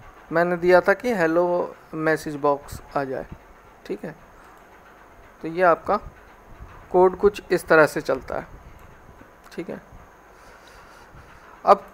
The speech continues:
coding को करने के लिए सबसे पहले जैसे मैंने sub लिखा था, हाँ जी, हाँ जी,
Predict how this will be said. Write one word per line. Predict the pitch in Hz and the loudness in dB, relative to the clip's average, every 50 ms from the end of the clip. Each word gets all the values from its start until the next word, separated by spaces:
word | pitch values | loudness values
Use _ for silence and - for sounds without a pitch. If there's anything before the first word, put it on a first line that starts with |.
| - | -8
coding | - - 226 226 226 214 247 240 262 254 254 254 247 233 - - 214 220 214 | -2 2 4 4 4 2 0 0 0 0 2 0 0 -2 -4 -6 -8 -10 -10
को | 202 - - 240 240 | 0 4 6 6 8
करने | 240 226 202 185 208 233 233 | 8 6 4 4 4 2 2
के | 226 226 220 | 4 2 2
लिए | 208 208 220 214 | 4 4 4 4
सबसे | 202 214 208 - - 214 | 4 2 0 0 0 0
पहले | 208 220 208 202 208 202 | 4 4 4 6 6 4
जैसे | 190 202 190 - 208 | 4 4 4 2 2
मैंने | 202 208 208 208 202 | 2 2 2 2 0
sub | - - - 214 202 185 | 0 6 8 8 8 8
लिखा | 190 180 165 - 165 151 143 | 6 0 2 2 2 2 2
था, | - 151 143 147 - - - - - - - - - - - - - - - - - - - - - - - - - - - - - - - - - - - - - - - - - - - - - - | 2 -2 -4 -4 -6 -14 -20 -20 -20 -20 -20 -20 -20 -20 -20 -20 -20 -20 -20 -20 -20 -20 -20 -20 -20 -20 -20 -20 -20 -20 -20 -20 -20 -20 -20 -20 -20 -20 -20 -18 -18 -16 -16 -18 -20 -20 -20 -20 -20 -16
हाँ | - 147 156 | -10 -8 -6
जी, | 165 165 151 139 127 - - - - - - - - - - - - - - - - - - - - - - - - - - - - - - - - - | -6 -6 -6 -8 -10 -12 -18 -20 -20 -20 -20 -20 -20 -20 -20 -20 -20 -20 -20 -20 -20 -20 -20 -20 -20 -20 -20 -20 -20 -20 -20 -20 -20 -20 -20 -20 -20 -10
हाँ | - 165 165 | -6 -6 -4
जी, | 170 175 165 151 139 | -4 -4 -6 -6 -8